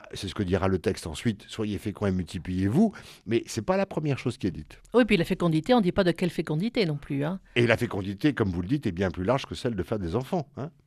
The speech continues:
Speaker 2: Alors, on parlait aussi du, on parle de la Bible, dans le Cantique des Cantiques aussi, aucune notion de fécondité. C'est fou quand même, hein.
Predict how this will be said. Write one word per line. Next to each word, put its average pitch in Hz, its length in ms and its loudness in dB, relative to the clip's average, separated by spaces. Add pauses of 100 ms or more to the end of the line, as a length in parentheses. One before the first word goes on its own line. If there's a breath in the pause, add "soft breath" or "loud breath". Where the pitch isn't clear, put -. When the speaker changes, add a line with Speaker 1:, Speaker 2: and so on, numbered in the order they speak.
(140)
Speaker 2:
Alors, 226 220 6
on 233 60 4
parlait 233 240 6
aussi 233 260 2
du, 180 460 -2 (340 loud breath)
on 160 140 -4
parle 175 160 4
de 170 80 6
la 196 120 8
Bible, 233 280 4
dans 196 100 8
le 190 80 6
Cantique 202 300 -2
des 190 100 2
Cantiques 190 380 0
aussi, 294 400 0 (160)
aucune 330 520 6
notion 302 520 2
de 254 320 2
fécondité. 233 680 2
C'est 185 200 -4
fou - 280 2
quand 208 120 -4
même, 170 240 -2
hein. 185 100 -4